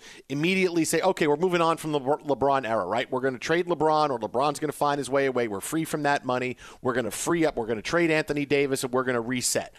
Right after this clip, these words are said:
right? We're gonna get Zion. We're gonna get Damian Lillard. We're gonna come in. Okay, hey, we were able to do it, right? It,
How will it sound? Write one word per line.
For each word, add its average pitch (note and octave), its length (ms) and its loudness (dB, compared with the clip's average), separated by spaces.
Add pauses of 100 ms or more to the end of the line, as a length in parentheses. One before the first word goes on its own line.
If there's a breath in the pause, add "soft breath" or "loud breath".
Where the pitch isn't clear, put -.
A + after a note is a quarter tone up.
(120 loud breath)
right? C3+ 200 0
We're B2+ 120 -2
gonna A#2 120 -2
get G2+ 200 -6
Zion. D#3+ 540 2
We're B2 140 -2
gonna A#2 120 -4
get G#2+ 180 -4
Damian D#3 340 0
Lillard. D3 240 4
We're A#2+ 140 -4
gonna A#2 120 -2
come D3 280 -2
in. C#3 260 0
Okay, G#3 380 2 (220 loud breath)
hey, G3+ 180 4
we G3 80 2
were G3+ 100 2
able F#3+ 200 2
to F#3 100 2
do C#3+ 180 0
it, - 80 -12
right? D3+ 220 2
It, C3+ 120 -4